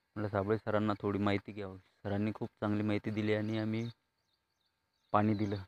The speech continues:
खूप पाणी, आणि आम्हाला पाण्याचं काही shortage नाही. पण आम्हाला एक मदत झाली की बुवा लॉकडाऊनमुळं आमचं बरंचसं नुकसान झालेलं होतं, पण आता ह्या तिसऱ्या बहारमुळं थोडंसं भरं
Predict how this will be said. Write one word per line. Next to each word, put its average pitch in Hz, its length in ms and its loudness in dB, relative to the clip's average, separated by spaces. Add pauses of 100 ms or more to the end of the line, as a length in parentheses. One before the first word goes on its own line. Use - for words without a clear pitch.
खूप - 200 -10
पाणी, 123 180 4
आणि 123 300 0
आम्हाला 120 240 2
पाण्याचं 107 380 2
काही 110 120 6
shortage 101 420 -4
नाही. 95 180 -2 (1400)
पण 113 100 2
आम्हाला 120 240 8
एक 117 120 4
मदत 117 280 2
झाली 113 240 8
की 107 60 2
बुवा 113 480 10 (300)
लॉकडाऊनमुळं 113 640 6
आमचं 113 500 2 (680)
बरंचसं 113 420 2
नुकसान 104 320 4
झालेलं 95 260 6
होतं, 101 180 -4 (120)
पण 101 100 2
आता 104 160 4
ह्या 104 100 2 (120)
तिसऱ्या 110 300 4
बहारमुळं 107 480 10
थोडंसं 107 400 4
भरं 107 340 6